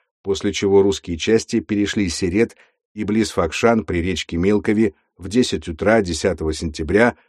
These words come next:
соединились с австрийцами. Суворов отправился вперёд и лично провёл рекогносцировку. Прямо идти через речку Рымну по крутизне её берегов и ввиду неприятельского лагеря было неудобно,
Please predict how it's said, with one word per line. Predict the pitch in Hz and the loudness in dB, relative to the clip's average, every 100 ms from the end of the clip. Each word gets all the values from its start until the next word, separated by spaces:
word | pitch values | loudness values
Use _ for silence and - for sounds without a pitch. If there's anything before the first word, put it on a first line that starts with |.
| _ | _
соединились | - 143 135 110 101 87 82 80 - - | -6 0 2 2 2 2 0 -4 -8 -6
с | 104 | -2
австрийцами. | 87 - 85 71 - - - _ _ _ _ - - | -2 -4 -6 -6 -12 -14 -20 _ _ _ _ -20 -16
Суворов | - 104 113 110 - | -4 4 6 6 0
отправился | - 98 110 104 87 82 - | -8 -4 2 2 2 -2 -6
вперёд | 76 85 80 127 - _ _ _ | -10 -4 2 2 2 _ _ _
и | 127 | -2
лично | 113 113 131 - 131 | 2 4 2 0 0
провёл | - 98 85 90 87 | 2 0 2 -2 -4
рекогносцировку. | - 92 87 85 87 78 - 80 - - _ _ _ _ _ _ _ _ _ _ _ | -8 -8 -6 -4 -4 -6 -8 -8 -8 -14 _ _ _ _ _ _ _ _ _ _ _
Прямо | 135 170 160 | 4 6 6
идти | 156 135 117 151 | 4 -2 2 0
через | 127 127 127 | 2 4 4
речку | 117 139 123 - 123 | 4 2 0 -2 2
Рымну | 139 147 151 143 - _ _ | 4 6 6 4 2 _ _
по | 127 | -2
крутизне | 120 127 131 120 135 123 | 0 0 0 2 6 6
её | 110 107 | 6 2
берегов | 98 107 101 123 151 - | 2 0 2 6 6 4
и | 107 | -2
ввиду | 98 120 117 127 | 0 0 2 2
неприятельского | 113 104 113 117 104 98 - 104 | 2 0 0 0 -2 -8 -4 0
лагеря | 123 156 127 127 | 2 2 2 2
было | 113 139 131 | 2 4 6
неудобно, | 127 151 147 165 82 - | 6 2 2 2 2 -4